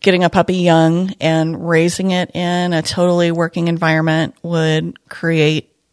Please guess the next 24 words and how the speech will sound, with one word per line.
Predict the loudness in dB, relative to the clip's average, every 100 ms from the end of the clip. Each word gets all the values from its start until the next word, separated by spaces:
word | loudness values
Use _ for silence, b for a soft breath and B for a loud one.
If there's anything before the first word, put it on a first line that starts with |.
| _ -4
you | 0
know, | 0 -2
the | -2 0 -2
best | 0 -2 -2 -8 -6
working | -6 -4 -2
dog | -2 0 0
ever. | 0 -2 -4 B B B B B B 0
And, | 2 4 4 2 -2 -4
uh, | -4 -2 -4 -8 -12 _
so | 2 4
we | 6
got | 4 6
Doug. | 4 4
He | 2 0
was, | 0 -2 -8 -4
um, | -2 0 -2 -6 -10 _ _ _ _ _ _ -4
eight | 0 2
weeks | 2 4
old, | 4 4 2 -2
and | -2 2
I | 2 2 0 -4 -4
drove | 0 2
out | 2 0 -2
to | -2 0 0 -2 -6